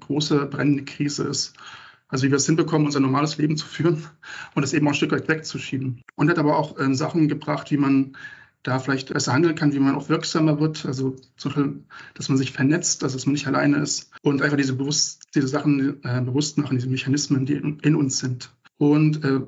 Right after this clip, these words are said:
was vielleicht auch gerade so Ärzte, die halt auch in der Öffentlichkeit stehen, für die wichtig ist, dass sie einfach als Multiplikatoren auch wirken können, ne? Dass die, wenn sie gesehen werden, einfach ihr Verhalten, was sie sagen und so, dass das,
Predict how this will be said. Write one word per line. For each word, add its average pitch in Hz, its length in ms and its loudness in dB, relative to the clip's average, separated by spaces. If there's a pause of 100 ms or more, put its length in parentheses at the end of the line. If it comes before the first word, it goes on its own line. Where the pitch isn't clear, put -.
(360)
was 147 200 -2
vielleicht 151 240 2
auch 131 80 -2
gerade 131 260 -4
so - 120 -6
Ärzte, 156 420 -4
die 147 220 -2
halt 135 180 -2
auch 143 100 -4
in 135 80 2
der - 80 0
Öffentlichkeit 151 400 0
stehen, 143 480 0
für - 140 -4
die 147 140 0
wichtig 151 180 0
ist, 151 120 -2
dass 151 120 -2
sie 160 80 0
einfach 151 240 -2
als 151 200 -4
Multiplikatoren 147 800 0
auch - 240 -6
wirken 139 240 0
können, 131 320 -4
ne? 139 120 -4 (120)
Dass - 160 -6
die, - 240 -6 (360)
wenn 139 100 2
sie 135 100 4
gesehen 151 340 4
werden, 147 440 2 (420)
einfach 143 160 -2
ihr 127 100 0
Verhalten, 147 800 0
was - 160 -6
sie 147 140 2
sagen 135 420 -2
und 139 160 -4
so, - 180 -2
dass 131 200 -4
das, - 320 -4